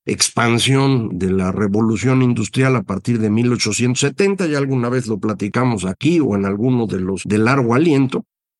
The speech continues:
Y bueno, pues entrar de lleno a la modernidad implica romper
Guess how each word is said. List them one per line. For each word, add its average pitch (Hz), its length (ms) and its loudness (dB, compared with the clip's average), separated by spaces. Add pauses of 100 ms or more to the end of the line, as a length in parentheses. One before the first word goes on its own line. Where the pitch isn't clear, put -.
(120)
Y 214 120 4
bueno, 202 360 2
pues 127 360 -2
entrar 147 560 2
de 113 100 2
lleno 156 300 2
a 131 40 2
la 113 140 0
modernidad 117 800 -2
implica 143 560 -2
romper 123 640 -2